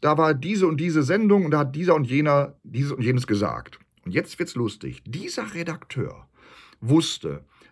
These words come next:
drei Tage vor dem ersten Lockdown, alles Spinner, alles Idioten, kannst du nicht glauben.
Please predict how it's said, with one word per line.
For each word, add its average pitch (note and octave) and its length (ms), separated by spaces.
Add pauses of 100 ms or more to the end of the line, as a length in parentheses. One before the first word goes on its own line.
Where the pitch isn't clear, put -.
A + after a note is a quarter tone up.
drei C3 720
Tage D#3 480
vor F3 340
dem E3+ 300
ersten B2 760
Lockdown, G#2 680 (560)
alles C#3 280
Spinner, C#3+ 500
alles C3 300
Idioten, A2+ 680 (100)
kannst C#3 300
du C#3 80
nicht C3 180
glauben. A2 560